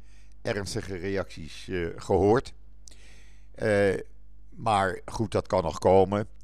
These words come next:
Het moet nog verwerkt worden. In ieder geval valt dat honderd procent mee.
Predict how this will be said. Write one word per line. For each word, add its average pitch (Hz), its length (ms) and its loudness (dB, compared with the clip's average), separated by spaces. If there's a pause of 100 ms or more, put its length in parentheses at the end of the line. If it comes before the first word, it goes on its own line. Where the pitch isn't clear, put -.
Het 95 160 -4
moet 92 120 -2
nog 80 120 -2
verwerkt 90 440 0
worden. 92 300 0
In 98 80 -4
ieder 127 160 -2
geval 107 460 6 (300)
valt 113 360 2
dat 98 300 2 (100)
honderd 104 480 0
procent 87 500 -2
mee. 80 340 -4